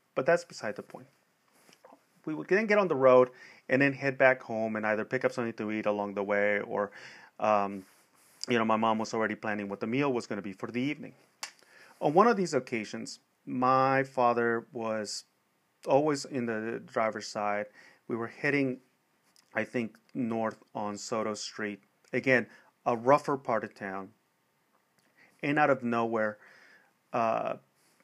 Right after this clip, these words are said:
you see the lights come on behind us, and all of a sudden we all realize that it's the police and that they're pulling us over. Very quickly, my mom gets apprehensive, tells us kids to sh-, shut it.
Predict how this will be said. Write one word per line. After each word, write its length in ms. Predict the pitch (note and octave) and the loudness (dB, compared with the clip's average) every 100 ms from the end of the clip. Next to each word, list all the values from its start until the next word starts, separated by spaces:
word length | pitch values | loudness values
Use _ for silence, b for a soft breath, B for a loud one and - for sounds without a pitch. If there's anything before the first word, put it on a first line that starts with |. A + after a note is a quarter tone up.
| _ _ _ _ C#3 | _ _ _ _ -4
you 160 | C#3 | -4
see 260 | C3+ - C#3 | -2 0 2
the 100 | B2+ | 2
lights 540 | A#2 A2 A2 - - _ _ _ - | 4 2 0 -12 -18 _ _ _ -8
come 220 | C3 A#2 | -4 -2
on 160 | A2+ | -2
behind 400 | G#2+ G2 A2 G#2 | -4 -8 -6 -4
us, 140 | G#2 G2 | -6 -6
and 80 | A2+ | 0
all 100 | B2 | 0
of 80 | A#2+ | 0
a 40 | |
sudden 260 | A#2 A2+ G2+ | -6 -8 -6
we 140 | A2+ | -2
all 200 | A#2 A#2+ | 0 0
realize 560 | A2+ A2 G#2+ G#2 G2 - | 0 -2 0 0 -2 -4
that 200 | G#2+ - | -6 -6
it's 240 | - - - - - - _ - | -10 -12 -16 -20 -20 -20 _ -10
the 80 | |
police 540 | E3+ D#3 F3 A3+ A3+ - B B - | -6 -2 0 -2 -4 -12 B B -4
and 120 | C3 | -2
that 80 | A#2+ | 0
they're 120 | A#2+ | 0
pulling 440 | - C#3 B2+ A#2+ A#2 _ _ _ _ _ _ _ - | -2 -2 0 -2 -6 _ _ _ _ _ _ _ -6
us 160 | B2 A#2+ | -4 2
over. 340 | A#2 G#2 - _ _ b b b b b | 2 2 -10 _ _ b b b b b
Very 240 | C#3+ D3+ C#3 | 4 6 4
quickly, 380 | D#3+ D3 C3+ | -2 0 0
my 120 | A#2 G#2+ | 0 0
mom 260 | A#2 A#2+ | 0 0
gets 340 | A2+ G#2+ - - - | 0 -6 -6 -18 -12
apprehensive, 680 | C3+ A#2 - D#3+ D3+ C#3 C3+ | -8 -8 0 0 2 -4 -2
tells 240 | - A#2+ | -2 0
us 160 | A#2+ A2 | -2 -6
kids 300 | - A#2+ - | -4 -4 -4
to 180 | - F#2+ _ | -14 -14 _
sh-, 220 | - - _ _ _ | -20 -20 _ _ _
shut 320 | - - D#3+ | -8 6 8
it. 140 | D#3+ | 6